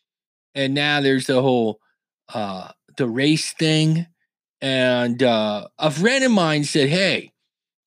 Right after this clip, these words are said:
you gotta watch this movie." 'Cause I, look, I'm a, I'm a fat white guy. And he says, "You gotta watch this movie. It's on Netflix, but now it's on YouTube for free, called The Thirteenth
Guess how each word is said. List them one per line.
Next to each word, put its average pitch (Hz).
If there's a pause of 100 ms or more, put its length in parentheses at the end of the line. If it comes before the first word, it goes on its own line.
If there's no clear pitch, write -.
(100)
you 170
gotta 202
watch 147
this 127
movie." 117 (340)
'Cause 185
I, 254
look, 240
I'm 277
a, 220
I'm 226
a 196
fat 170
white 131
guy. 101 (1120)
And 143
he 139
says, 127
"You 123
gotta 160
watch 160
this 151
movie. 139
It's 127
on 143 (420)
Netflix, 165
but 151
now 185
it's 180
on 151
YouTube 180
for 135
free, 175
called 147
The 123
Thirteenth 196